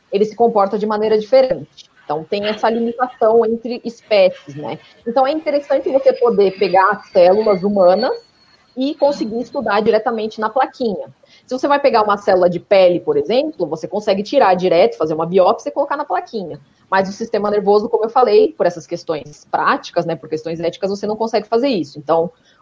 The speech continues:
pode-se usar as células tronco, como eu mencionei, tá? Então, essa é uma das vantagens, né? Você consegue estudar direto as células humanas, diferentemente dos modelos animais. Então, no meu mestrado, a ideia foi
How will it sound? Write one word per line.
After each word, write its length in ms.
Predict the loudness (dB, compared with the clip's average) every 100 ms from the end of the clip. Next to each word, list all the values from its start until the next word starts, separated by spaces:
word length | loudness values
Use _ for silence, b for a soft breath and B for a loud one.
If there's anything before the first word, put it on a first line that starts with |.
| b _
pode-se 300 | 0 2 2
usar 220 | 0 2 2
as 80 |
células 300 | 2 0 0
tronco, 280 | 0 0 0
como 180 | -4 0
eu 60 | 0
mencionei, 640 | -2 -2 -4 -2 -2 -4 -12 -10
tá? 100 | -10
Então, 360 | -10 -10 -12 b b
essa 240 | -2 0 0
é 40 |
uma 360 | 2 0 -2 -6 -4
das 240 | -4 0
vantagens, 560 | -2 0 0 0 -2 -4
né? 100 | -6
Você 140 | -6
consegue 320 | -6 -2 -2
estudar 380 | -4 -6 0 2
direto 420 | 2 2 2 2
as 80 | -2
células 340 | 0 2 2 0
humanas, 720 | -2 0 0 0 -8 -14 _ -20
diferentemente 640 | -8 -8 -6 -10 -12 -12
dos 120 | -6
modelos 400 | -4 0 0 0
animais. 640 | 0 0 -2 -4 -10 -20 _ B B B
Então, 600 | -6 -2 0 0 -2 -6 -2
no 140 | 0
meu 120 | 0
mestrado, 760 | 0 -2 -2 0 2 0 -4 -4
a 140 | -2
ideia 520 | 0 2 2 4 2 -2
foi 480 | -2 0 2 0